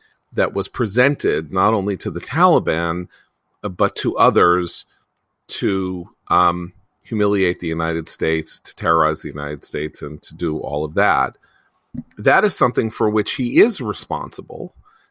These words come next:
just as one, just as there are people who are going to give him credit for making the tough decisions to pull out, to make, making the tough choice and, you know,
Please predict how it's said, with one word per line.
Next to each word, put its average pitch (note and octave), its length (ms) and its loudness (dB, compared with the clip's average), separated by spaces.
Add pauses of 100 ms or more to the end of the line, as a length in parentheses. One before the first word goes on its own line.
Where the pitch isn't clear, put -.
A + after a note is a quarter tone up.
(100)
just C#3+ 420 2
as C3+ 180 0
one, A#2+ 480 0 (100)
just C3 300 -4
as C#3 120 -4
there A#2+ 120 2
are G#2+ 60 2
people A2 260 -6
who A2 100 -2
are G2+ 80 -2
going G2+ 240 -4
to G2+ 80 -14
give G#2 140 -10
him G2 140 -8
credit G#2 540 2
for F2+ 400 2 (320)
making C#3 540 2
the A2+ 80 2
tough - 460 -2
decisions G#2 680 0
to - 120 -16
pull G#2+ 300 2
out, G2+ 500 0
to B2+ 100 -12
make, G#2 240 -4
making C3+ 400 0
the G#2+ 80 -2
tough - 340 -2
choice G#2 580 -2 (760)
and, G#2 340 -4
you A#2+ 80 0
know, F#2+ 460 -2